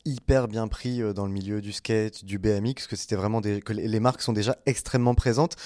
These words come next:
Est-ce que tu penses que c'est lié aussi au côté culturel, en fait, le fait que, bah, il y avait déjà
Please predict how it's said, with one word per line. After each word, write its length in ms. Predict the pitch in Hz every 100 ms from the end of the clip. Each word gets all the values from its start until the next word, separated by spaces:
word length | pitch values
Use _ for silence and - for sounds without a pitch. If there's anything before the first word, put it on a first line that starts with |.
| - - 107
Est-ce 100 | 95
que 80 |
tu 100 | 123
penses 180 | - 151
que 80 | 123
c'est 160 | - 104
lié 180 | 120
aussi 400 | 123 110 - 151 - - - _ -
au 80 | -
côté 240 | 117 127
culturel, 480 | - 113 - 135 131
en 80 | 107
fait, 260 | 139 -
le 80 | 107
fait 220 | - 139
que, 180 | - 120 - -
bah, 100 | 117
il 40 | 104
y 20 |
avait 180 | 95 113
déjà 400 | 123 113 127